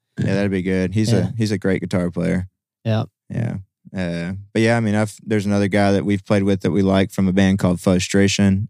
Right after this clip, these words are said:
Speaker 1: Uh, his name's Matt Seeley. Really funny dude. Uh, he hops on stage with us sometimes. Uh,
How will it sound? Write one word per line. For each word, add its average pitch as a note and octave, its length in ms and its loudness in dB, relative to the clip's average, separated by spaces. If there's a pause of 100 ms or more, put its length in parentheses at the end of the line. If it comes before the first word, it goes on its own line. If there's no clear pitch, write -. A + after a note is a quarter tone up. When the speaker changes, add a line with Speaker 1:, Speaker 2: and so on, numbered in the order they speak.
Speaker 1:
Uh, F2+ 300 2
his F#2+ 160 2
name's F2+ 180 2
Matt F#2 240 2
Seeley. G2 460 2 (640)
Really F2 220 2
funny F2+ 240 0
dude. F2+ 500 4
Uh, E2 200 0
he F#2+ 140 4
hops F2+ 280 2
on F2+ 120 4
stage F#2 280 2
with F#2+ 120 -2
us F#2+ 140 0
sometimes. F2+ 760 0 (800)
Uh, - 400 -6